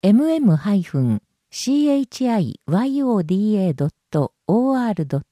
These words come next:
トジェーピー。募集、第二回、マンション管理講座開催。ハイブリッド開催。第二回、マンション管理講座は、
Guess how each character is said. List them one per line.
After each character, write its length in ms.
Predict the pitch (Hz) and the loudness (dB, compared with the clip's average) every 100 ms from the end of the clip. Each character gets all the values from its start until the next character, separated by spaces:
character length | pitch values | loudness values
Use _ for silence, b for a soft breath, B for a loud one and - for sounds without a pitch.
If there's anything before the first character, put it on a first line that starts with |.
| _ | _
ト 180 | 143 - 135 | -6 -6 -6
ジ 140 | 165 | -4
ェ 20 | |
ー 80 | 165 - | -4 -6
ピ 320 | 160 135 104 - _ _ _ _ _ _ _ _ _ _ _ _ _ _ _ _ _ _ _ _ _ _ _ _ _ | -6 -6 -6 -10 _ _ _ _ _ _ _ _ _ _ _ _ _ _ _ _ _ _ _ _ _ _ _ _ _
ー。 40 | 175 | -4
募 100 | 180 | -4
集、 500 | - 247 233 214 - _ _ _ _ _ _ _ _ - | -2 -2 0 0 -4 _ _ _ _ _ _ _ _ -6
第 280 | 247 311 277 | -4 -2 0
二 140 | 208 | 0
回、 380 | - 196 131 - _ _ - | 0 -2 -4 -8 _ _ -2
マ 160 | 247 | -2
ン 100 | 320 | -2
シ 160 | - 220 | -4 -2
ョ 60 | |
ン 100 | 156 | -2
管 260 | - 196 247 | 0 -2 -2
理 140 | 277 | -4
講 240 | - 269 247 | -4 -2 -2
座 200 | 170 151 | -2 -6
開 220 | - 160 | -4 -6
催。 380 | 190 - 139 113 - _ _ _ _ | -4 -4 -4 -6 -14 _ _ _ _
ハ 180 | - 240 | -8 -4
イ 100 | 294 | -4
ブ 140 | 277 | -2
リ 100 | 254 | -4
ッ 40 | 226 - | -6 -6
ド 100 | 240 | -8
開 220 | - 185 | -4 -4
催。 400 | 170 139 123 - _ _ _ _ _ _ _ _ _ _ - | -4 -4 -4 -8 _ _ _ _ _ _ _ _ _ _ -6
第 240 | 285 311 | -4 0
二 140 | 240 | 0
回、 360 | 214 220 170 123 _ | 0 0 -2 -4 _
マ 180 | 214 294 | 0 0
ン 100 | 302 | -4
シ 160 | - | -2
ョ 20 | |
ン 120 | 170 131 | 0 0
管 260 | 190 262 | -2 -2
理 120 | 254 | -4
講 220 | - 247 226 | -4 -4 -2
座 160 | 170 | -2
は、 220 | 127 135 | -2 -4